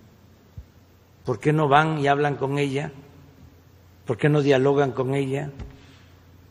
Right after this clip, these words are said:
Da que pensar esas actitudes. O sea, ofrezco disculpa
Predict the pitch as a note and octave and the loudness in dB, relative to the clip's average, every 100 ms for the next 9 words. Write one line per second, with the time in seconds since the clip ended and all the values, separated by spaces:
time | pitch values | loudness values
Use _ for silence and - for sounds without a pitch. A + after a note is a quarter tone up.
0 | - - - - - - - - - - | -20 -20 -20 -20 -20 -20 -20 -20 -20 -20
1 | - - - - - - - - - - | -20 -20 -20 -20 -20 -20 -20 -20 -20 -20
2 | - - - - - - - - - - | -20 -20 -20 -20 -20 -20 -20 -20 -20 -20
3 | - _ - - - C3+ D#3+ E3 F3+ F3 | -20 _ -20 -20 -2 4 4 4 2 2
4 | E3+ D3+ - F3 F3 D3 - - - - | 2 0 0 -2 -2 -10 -20 -20 -18 -12
5 | - - - - - _ - - - _ | -12 -14 -20 -20 -20 _ -20 -20 -20 _
6 | _ _ _ - C#3 D#3 C3 C3 D3+ D3 | _ _ _ -8 -6 -4 -4 -4 -6 -4
7 | G3 G3+ - - - - - - - - | -2 -2 -4 -10 -18 -18 -20 -20 -20 -20
8 | - _ _ - _ - _ _ - - | -20 _ _ -20 _ -20 _ _ -20 -20
9 | - _ - _ _ _ _ _ _ - | -20 _ -20 _ _ _ _ _ _ -10
10 | A#2+ - - - - - - - - - | -6 -6 -10 -20 -20 -20 -20 -20 -20 -20
11 | - - - - - - - - - G2+ | -20 -20 -20 -20 -20 -20 -20 -20 -14 -4
12 | C3+ F3 - D#3+ B2 - D3+ - F#2+ | 0 0 2 0 0 2 0 0 -12